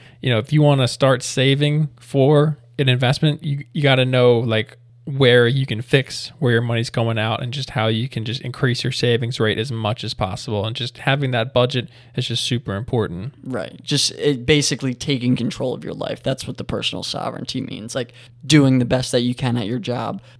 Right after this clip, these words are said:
Speaker 2: being the best, like, it creates a snowball of, like, a requirement of excellence for your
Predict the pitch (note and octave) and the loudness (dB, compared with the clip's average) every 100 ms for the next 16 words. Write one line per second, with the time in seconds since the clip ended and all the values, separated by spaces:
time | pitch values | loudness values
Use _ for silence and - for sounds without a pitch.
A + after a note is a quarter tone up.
0 | - C#3+ C3+ B2+ B2+ B2 G#2+ B2 B2+ - | 0 4 6 6 4 0 -2 -4 -4 -6
1 | - A#2+ A2 - - - - C3+ - - | -4 -6 -6 -14 -20 -20 -10 -8 -8 -10
2 | - C#3+ C3+ B2+ B2+ - B2 A#2 A2+ A2 | -4 2 2 2 2 2 2 0 -2 -2
3 | A2 G#2 A2+ A#2 A2 G2+ - - - - | 0 0 -2 -4 -4 -6 -14 -20 -14 -4
4 | A#2+ A2+ G#2 - - C3 C3 - C3 A#2+ | -4 -4 -6 -12 -8 -4 -4 2 4 4
5 | A#2+ A#2 A2+ A2 A#2 - A2 G#2 A#2 - | 2 -2 -4 -8 -6 -6 -6 -8 -10 -8
6 | A#2+ A#2 A#2 A2+ A2 | -6 -4 -4 -4 -8